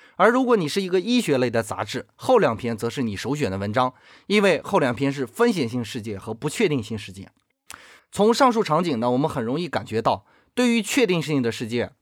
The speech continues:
大众接受起来比较普遍。比如吸烟致死，这是一个确定性的事件哈。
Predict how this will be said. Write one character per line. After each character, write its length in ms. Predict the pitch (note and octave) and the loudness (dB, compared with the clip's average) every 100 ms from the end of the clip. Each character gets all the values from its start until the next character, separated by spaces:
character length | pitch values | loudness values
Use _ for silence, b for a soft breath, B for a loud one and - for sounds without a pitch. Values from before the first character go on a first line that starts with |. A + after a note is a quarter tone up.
| - | -4
大 160 | D3+ C#3+ | 0 0
众 240 | D3 A2 | 0 -4
接 180 | F#2+ D3+ | -2 0
受 100 | C#3+ | 0
起 140 | A#2 | -4
来 160 | G2 G#2+ | -6 -8
比 100 | G#2 | -2
较 120 | C3 | -2
普 180 | A#2+ - | -2 -8
遍。 240 | A#2+ A2 - b b b | -6 -6 -10 b b b
比 80 | F#3 | 4
如 260 | G#3 A#3+ B3 | 4 4 -2
吸 200 | - A3+ | 0 2
烟 120 | A3+ | 2
致 160 | A3+ | 0
死， 240 | - - - | -2 -6 -6
这 80 | F3 | -4
是 140 | D3+ | -2
一 20 | |
个 120 | B2+ C#3 | -4 -2
确 180 | F3+ | -2
定 160 | C#3+ A#2+ | -2 -2
性 160 | B2 G#2+ | -4 -6
的 80 | |
事 160 | G2 B2 | -8 -6
件 180 | B2+ G2+ | -2 -2
哈。 220 | F#2+ | -4